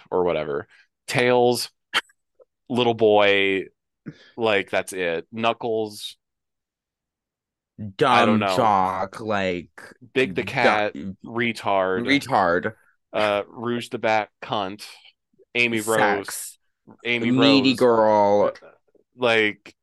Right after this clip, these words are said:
Speaker 1: uh,
Speaker 2: Yeah.
Speaker 1: Shadow
Speaker 2: Uh,
Speaker 1: the
Speaker 2: Shadow.
Speaker 1: Hedgehog. Edge.
Speaker 2: Edgy.
Speaker 1: Like, there, there's
Speaker 2: There's one adjective for each of these characters that describes their whole essence, and yet, because you have boiled them down to these amorphous, blobby, like,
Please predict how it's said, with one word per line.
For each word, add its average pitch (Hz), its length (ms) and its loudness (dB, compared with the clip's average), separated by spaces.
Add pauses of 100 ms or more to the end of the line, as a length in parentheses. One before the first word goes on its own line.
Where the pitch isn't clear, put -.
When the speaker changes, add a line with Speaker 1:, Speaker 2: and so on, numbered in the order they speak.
(640)
Speaker 1:
uh, 101 340 0
Speaker 2:
Yeah. 92 320 -2 (160)
Speaker 1:
Shadow 117 340 0
Speaker 2:
Uh, 98 60 -2
Speaker 1:
the 113 60 -2
Speaker 2:
Shadow. 113 580 2
Speaker 1:
Hedgehog. - 160 -8 (380)
Edge. 110 640 0
Speaker 2:
Edgy. 85 180 -14 (460)
Speaker 1:
Like, 131 320 -2
there, 143 260 -4
there's 131 600 -8 (480)
Speaker 2:
There's 185 220 2
one 170 300 4
adjective 143 500 0
for 120 100 -6
each 120 200 -4
of 131 100 -6
these 113 140 -10
characters 113 360 0
that 101 120 -4
describes 104 420 -2
their 107 100 -2
whole 107 160 -4
essence, 90 380 -6
and 117 140 -2
yet, 117 260 0 (600)
because 185 500 0
you 143 180 -2
have 127 400 -2
boiled 123 460 2
them 156 180 -4
down 110 340 -4
to 110 100 -16
these 104 240 -10
amorphous, 110 680 -4
blobby, 113 880 2
like, 104 280 0